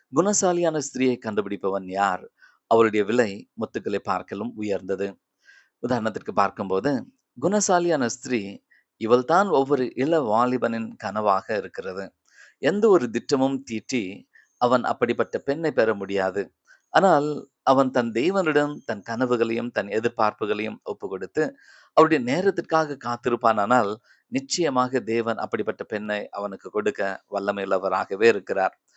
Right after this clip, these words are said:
ஏவாளை ஏற்ற துணையாக ஆதாமுக்கு உருவாக்கி அவளை அவனிடத்தில் கொண்டு வந்த தேவன் அல்லவா நம் தேவன்? அப்படிப்பட்ட மனைவியை பெற்ற மனிதன்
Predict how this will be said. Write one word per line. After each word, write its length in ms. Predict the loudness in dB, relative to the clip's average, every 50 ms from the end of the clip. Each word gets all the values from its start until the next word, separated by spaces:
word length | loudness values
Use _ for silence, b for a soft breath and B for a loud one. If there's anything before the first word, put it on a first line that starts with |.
| b b b b b _
ஏவாளை 520 | 2 4 6 6 6 6 4 4 2 0
ஏற்ற 400 | 0 0 0 0 0 -2 -2 -4
துணையாக 580 | -2 -2 -2 -2 0 2 2 2 2 2 2 2
ஆதாமுக்கு 500 | 4 2 2 2 0 0 -2 -4 -6 -4
உருவாக்கி 680 | -2 -2 0 2 2 0 0 -2 -4 -8 -8 -8 b b b b b b b b
அவளை 500 | 2 4 6 6 6 4 2 -2 -6 -10 _ _ _
அவனிடத்தில் 640 | -4 0 0 0 0 0 -2 -4 -4 -6 -8 -8 -4
கொண்டு 300 | -4 -4 -2 0 2 2
வந்த 500 | 2 0 0 -2 -2 -2 0 -2 -4 -8 -8
தேவன் 320 | -6 -4 -2 -2 -2 -2
அல்லவா 380 | -2 -2 -2 0 2 2 4 4
நம் 180 | 4 2 0
தேவன்? 360 | 0 0 0 0 0 -4 -6 -8 b b b b b b _
அப்படிப்பட்ட 500 | 0 2 4 4 4 4 4 2 2 0
மனைவியை 440 | 2 0 0 0 2 2 2 2 2
பெற்ற 420 | 2 0 -2 0 0 0 0 2
மனிதன் 600 | 2 0 0 0 2 2 2 2 0 -4 -10 _